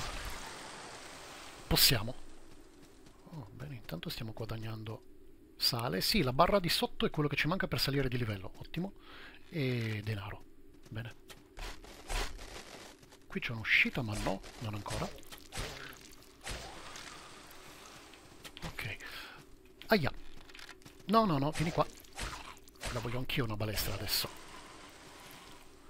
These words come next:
Oppla. Allora, tra l'altro, a giudicare dall'ingresso, da quello che ho visto fuori dall'ingresso, ora ci ri-,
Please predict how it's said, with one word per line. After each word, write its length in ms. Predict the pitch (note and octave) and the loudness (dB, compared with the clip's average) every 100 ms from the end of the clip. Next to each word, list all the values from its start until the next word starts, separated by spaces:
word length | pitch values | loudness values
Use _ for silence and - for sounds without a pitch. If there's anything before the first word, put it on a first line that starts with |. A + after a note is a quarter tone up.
| - - - - - - - - - - - - - - - - - - - - - - - - - - - - - - | -18 -18 -20 -18 -20 -20 -20 -20 -20 -20 -20 -20 -20 -20 -20 -20 -20 -20 -20 -20 -20 -20 -20 -20 -20 -20 -18 -18 -20 -18
Oppla. 260 | - - - - - - | -14 -10 -6 -4 -4 2
Allora, 260 | A3 D#3+ B2 | 6 6 6
tra 160 | - | 2
l'altro, 460 | G#3 A#2+ G#2 A#2+ D3+ - - - - - - - | 2 2 0 -2 -2 -4 -14 -16 -16 -18 -16 2
a 140 | G3 | 2
giudicare 640 | G3 E3 - D#3 F#3+ F#3 - - | 4 0 2 4 4 2 -4 -16
dall'ingresso, 1300 | C#3 B2+ B2 C#3 D3 B2+ B2 A2+ - - G#2 C#3+ - - | -14 -6 -2 0 0 0 2 2 2 0 -2 -8 -12 -8
da 100 | - | -4
quello 180 | E3+ | -2
che 100 | - | -2
ho 20 | A#2 | -2
visto 280 | D3+ F3 | 0 0
fuori 240 | D#3+ - B2+ | 0 -2 -2
dall'ingresso, 460 | B2 A2 G#2+ - | -2 -2 -4 -2
ora 100 | C3 | -2
ci 140 | D#3+ A#2+ | 0 -2
ri-, 140 | A2+ | -4